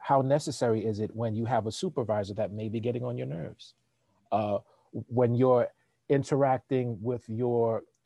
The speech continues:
coworkers or colleagues and, uh, you're having a bad day, uh,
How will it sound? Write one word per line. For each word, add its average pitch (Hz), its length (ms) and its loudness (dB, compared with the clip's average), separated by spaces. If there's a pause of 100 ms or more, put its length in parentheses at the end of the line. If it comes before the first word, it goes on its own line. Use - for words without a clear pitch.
(100)
coworkers 120 600 2
or 107 60 -2
colleagues 104 720 -4
and, 101 300 -8 (340)
uh, 101 240 -2
you're 104 180 -2
having 120 360 -2
a 113 40 -2
bad 120 300 -2
day, 113 380 -4 (420)
uh, 104 280 4